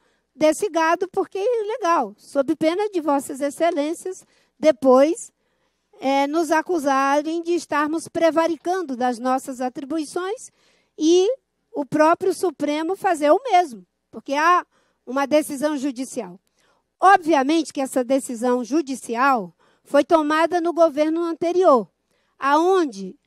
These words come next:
o primeiro elemento não era considerado, que era a lei. Então, se fazia as coisas ao arrepio da lei. Aí o Supremo tomou a decisão. Já que vocês não cumprem a lei, agora vão cumprir embaixo de vara. E aí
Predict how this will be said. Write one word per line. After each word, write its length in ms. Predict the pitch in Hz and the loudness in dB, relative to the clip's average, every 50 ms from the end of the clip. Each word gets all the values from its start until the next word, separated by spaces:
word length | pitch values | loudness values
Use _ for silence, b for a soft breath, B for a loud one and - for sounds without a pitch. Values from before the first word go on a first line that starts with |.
| _ _ _ _ _ _ - | _ _ _ _ _ _ -6
o 100 | - 269 | -6 -4
primeiro 500 | - 311 320 330 311 330 359 381 392 370 | -2 0 0 0 2 4 6 6 6 6
elemento 680 | 339 330 320 302 294 285 294 339 370 370 370 285 - 294 | 4 2 2 0 -2 -2 -2 -2 -2 -2 -4 -4 -6 -8
não 180 | 269 311 320 330 | -6 -4 -2 -2
era 180 | 330 320 311 | -2 -2 -4
considerado, 840 | - - 330 330 - - 330 349 359 330 320 277 247 214 190 180 190 | -4 -6 -8 -8 -8 -4 -2 0 0 2 0 -2 -2 -4 -8 -12 -12
que 120 | - 247 | -8 -6
era 180 | 240 262 277 311 | -4 -2 -2 -2
a 40 | |
lei. 360 | 320 320 320 302 247 226 175 _ _ _ _ _ _ _ _ _ _ _ _ _ _ | 0 2 2 2 2 0 -4 _ _ _ _ _ _ _ _ _ _ _ _ _ _
Então, 280 | - - 349 359 403 403 | -4 -2 0 0 0 -2
se 460 | - - - 370 359 370 392 392 427 - _ _ _ _ _ _ _ _ 349 330 _ _ _ _ _ _ _ _ _ | -6 -8 -6 -4 -2 -2 -2 -6 -8 -14 _ _ _ _ _ _ _ _ _ _ _ _ _ _ _ _ _ _ _
fazia 380 | - 294 311 311 247 302 320 320 | -4 -4 -2 -2 -2 -2 -4 -4
as 120 | 311 - | -4 -6
coisas 440 | - - 320 339 349 302 381 349 302 | 0 2 4 4 4 2 -2 -4 -2
ao 160 | 349 339 330 | 0 2 2
arrepio 460 | 330 302 339 349 - - 320 330 339 | 0 0 -2 -4 -6 -6 -6 -6 -6
da 160 | 302 349 359 | -4 -4 -4
lei. 340 | 381 381 330 302 262 226 190 _ _ _ _ _ _ _ _ _ _ - | 0 4 4 4 4 2 -2 _ _ _ _ _ _ _ _ _ _ -6
Aí 280 | - 302 320 330 339 | 0 2 2 4 2
o 80 | 359 359 | 2 -2
Supremo 480 | - - 415 320 - 381 359 359 359 415 | -2 -6 -8 -6 -6 -6 -6 -6 -6 -4
tomou 280 | - 403 359 370 359 | -2 -2 0 2 2
a 100 | 349 349 | 0 0
decisão. 680 | 339 349 349 359 - - 427 381 403 349 302 240 196 190 254 320 392 403 | 2 0 -2 -2 -2 -6 -4 -2 0 0 -2 -2 -6 -10 -20 -20 -20 -12
Já 240 | 240 294 302 311 | -6 -4 -4 -4
que 80 | - 269 | -2 -2
vocês 320 | 302 311 - 330 302 311 | -4 -4 -2 -2 -4 -4
não 140 | 269 320 311 | -4 -6 -6
cumprem 300 | 262 330 311 262 339 339 | -6 -6 -8 -6 -6 -6
a 40 | 320 | -4
lei, 200 | 330 339 349 359 | 0 2 2 2
agora 280 | 370 349 349 349 339 339 | 2 4 2 2 0 0
vão 160 | 349 349 339 | -4 -6 -4
cumprir 320 | 359 359 339 - 370 339 | -4 -6 -6 -6 -6 -6
embaixo 360 | 349 339 339 320 339 330 - | -4 -2 0 0 0 0 -2
de 100 | 330 320 | -6 -6
vara. 480 | 359 359 330 311 294 262 214 190 180 - _ _ _ _ _ _ _ _ _ - | -2 0 2 2 2 0 -2 -4 -12 -16 _ _ _ _ _ _ _ _ _ -6
E 140 | - 302 | 0 2
aí 360 | 330 330 330 339 339 349 370 | 4 6 6 4 4 2 0